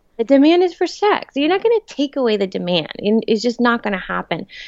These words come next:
And so my thoughts are, like, what is the best way that we can serve and lift people up and meet them where they're at? Like, it, for me, it's not about taking anybody e-, even out of trafficking. Like, yeah, okay,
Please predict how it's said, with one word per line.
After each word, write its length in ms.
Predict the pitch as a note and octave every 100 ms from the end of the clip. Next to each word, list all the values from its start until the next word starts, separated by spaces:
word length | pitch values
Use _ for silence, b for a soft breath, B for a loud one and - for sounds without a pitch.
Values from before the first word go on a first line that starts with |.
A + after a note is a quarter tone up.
| B
And 100 | G3
so 480 | - G3+ F#3+ F3+ -
my 360 | E3 F3 A#3+ C4+
thoughts 440 | - D#3 - -
are, 40 | -
like, 220 | - -
what 260 | F#3 A#3
is 200 | D4+ D4+
the 100 | A3+
best 480 | F#3+ - G3 F#3+ -
way 160 | G3 F#3
that 160 | F3+ E3+
we 160 | A3
can 240 | G#3+ A3+ - B B
serve 460 | - - A3+ A3 G3+
and 200 | F3+ F3
lift 240 | A3 B3 -
people 300 | C#4 F#3+ -
up 160 | G3 F#3+
and 160 | F3
meet 200 | E3+ G3
them 100 | F3
where 140 | E3+ D#3+
they're 200 | E3+ -
at? 260 | F3 -
Like, 140 | F3+ E3+
it, 280 | G3 - -
for 120 | A3+
me, 180 | B3+ D#4
it's 140 | -
not 160 | G3+ G3
about 360 | E3+ F#3 -
taking 380 | - F3+ E3+ G3
anybody 540 | F3+ F#3 E3+ F3 F3+ - B B
e-, 140 | - A3+
even 260 | C#4 C4+ C4+
out 140 | D4
of 60 | D4
trafficking. 560 | E4 E4+ - - E3+ D#3
Like, 180 | F3+ G#3+
yeah, 300 | B3 B3 A3
okay, 240 | -